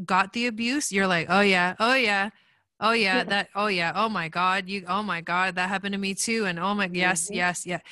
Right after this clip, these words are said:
Speaker 1: If
Speaker 2: Yep.
Speaker 1: you're someone who was, like, the golden child where, like, you weren't, the abuse wasn't directed at you, then you have a really hard time believing it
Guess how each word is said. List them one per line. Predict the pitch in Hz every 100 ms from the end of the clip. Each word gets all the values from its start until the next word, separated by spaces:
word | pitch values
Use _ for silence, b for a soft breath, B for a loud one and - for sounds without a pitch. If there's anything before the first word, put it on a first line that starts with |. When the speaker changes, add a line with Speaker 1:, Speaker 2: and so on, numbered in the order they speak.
| B B
Speaker 1:
If | 165
Speaker 2:
Yep. |
Speaker 1:
you're | 208 262
someone | - 233 220 240
who | 226 220
was, | 202 185
like, | 185 170 -
the | - 170
golden | 175 175 185 196
child | - 196 196 202
where, | 180 175
like, | 170 170 - B B B B
you | 185 226
weren't, | 214 196 202 208 - -
the | 185 196
abuse | 190 175 202 262 262
wasn't | 247 240 208
directed | 180 165 165 156 - 240
at | 233 240 226
you, | 247 269 302 _ _ _ _ b b b _
then | 185 196 190 190
you | 180 185 208 240
have | 262
a | 233
really | 190 180 196 202 214
hard | 202 - 180 175 -
time | - 220 226 170 165 175 _ _ _ _ _ _ 180
believing | 185 185 196 180 165
it | 147 -